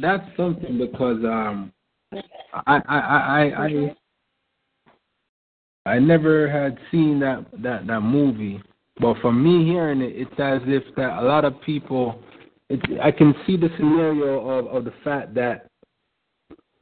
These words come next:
you know, it's, it goes right back to the manner in people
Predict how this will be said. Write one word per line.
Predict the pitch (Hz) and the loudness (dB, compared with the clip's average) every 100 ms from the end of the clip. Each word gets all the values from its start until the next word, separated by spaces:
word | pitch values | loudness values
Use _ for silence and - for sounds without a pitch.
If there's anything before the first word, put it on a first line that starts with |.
| - | -6
you | 123 | 0
know, | 117 110 - | 2 0 -2
it's, | 117 - - - | -8 -10 -10 -4
it | 131 | 2
goes | 156 127 | 4 4
right | 120 156 117 | 2 0 0
back | 143 147 143 - | -2 -2 -4 -8
to | 139 135 123 120 104 | -4 -2 0 0 0
the | 117 | 0
manner | 135 135 127 120 | 2 2 2 0
in | |
people | 117 143 135 135 131 127 120 | -2 -4 -4 0 0 0 -4